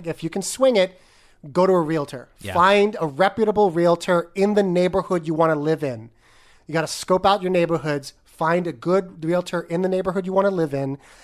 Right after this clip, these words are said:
Speaker 1: and they will do all of the grunt work for you.
Speaker 2: Yeah, I mean, resources like Craigslist aren't reliable.
Speaker 1: No,
Speaker 2: And for New York
Speaker 1: not at all.
Speaker 2: apartments, people who live here try to use Craigslist, and they just get their hearts broken all the time.
Speaker 1: Yeah, I've gotten scammed on Craigslist more times
Speaker 2: I know so
Speaker 1: on
Speaker 2: many
Speaker 1: that.
Speaker 2: people that say, like, "I'm gonna find an inter-, I'm gonna find an apartment through a,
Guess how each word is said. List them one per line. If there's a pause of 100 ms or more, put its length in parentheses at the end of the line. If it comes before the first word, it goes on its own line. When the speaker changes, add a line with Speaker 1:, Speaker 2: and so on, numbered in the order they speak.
(120)
Speaker 1:
and
they
will
do
all
of
the
grunt
work
for
you. (320)
Speaker 2:
Yeah,
I
mean, (300)
resources
like
Craigslist
aren't
reliable.
Speaker 1:
No,
Speaker 2:
And
for
New
York
Speaker 1:
not
at
all.
Speaker 2:
apartments, (240)
people
who
live
here
try
to
use
Craigslist,
and
they
just
get
their
hearts
broken
all
the
time.
Speaker 1:
Yeah,
I've
gotten
scammed
on
Craigslist
more
times
Speaker 2:
I
know
so
Speaker 1:
on
Speaker 2:
many
Speaker 1:
that.
Speaker 2:
people
that
say,
like,
"I'm
gonna
find
an
inter-,
I'm
gonna
find
an
apartment
through
a,